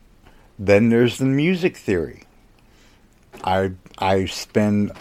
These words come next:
a whole lot of time on that one, but not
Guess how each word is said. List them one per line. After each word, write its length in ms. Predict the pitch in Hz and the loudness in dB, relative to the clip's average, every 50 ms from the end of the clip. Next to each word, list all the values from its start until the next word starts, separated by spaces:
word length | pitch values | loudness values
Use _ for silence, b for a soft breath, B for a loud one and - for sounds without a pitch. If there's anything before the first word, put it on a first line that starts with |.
| - - | -10 -8
a 100 | - 90 | -6 -6
whole 420 | 82 - - - 110 127 139 139 131 | -6 -6 0 4 6 8 8 8 8
lot 160 | 127 117 107 | 6 6 4
of 100 | 104 - | 2 0
time 320 | - 113 123 127 117 117 | -2 -2 -2 0 0 0
on 180 | 113 107 104 107 | 0 0 0 0
that 200 | 120 143 160 160 | 0 0 0 -2
one, 460 | - 113 104 95 92 95 95 95 92 - - | -2 -2 -2 0 0 0 0 -2 -4 -6 -8
but 340 | 110 101 104 107 104 - - _ _ _ _ - _ _ _ _ | -4 0 2 2 2 0 -4 _ _ _ _ -20 _ _ _ _
not 480 | - - - 127 117 117 117 113 - | -14 -4 0 2 4 6 6 4 2